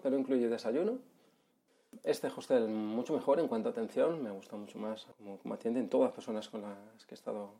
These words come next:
aquí. La puerta de fuera mucho mejor, directamente también tiene un botón de acceso, no tienes una,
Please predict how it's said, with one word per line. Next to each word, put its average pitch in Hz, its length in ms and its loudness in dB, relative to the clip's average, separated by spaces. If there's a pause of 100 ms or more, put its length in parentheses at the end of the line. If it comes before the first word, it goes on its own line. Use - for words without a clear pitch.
aquí. 139 280 -6 (600)
La 120 140 2
puerta 113 220 4
de 107 120 0
fuera 113 320 4
mucho 107 200 -6
mejor, 160 400 6 (160)
directamente 110 600 0
también 135 340 6
tiene 107 200 -2
un 98 300 -8
botón 113 260 0
de 107 80 0
acceso, 139 360 -4
no 110 140 -2
tienes 104 340 -6
una, 104 180 -6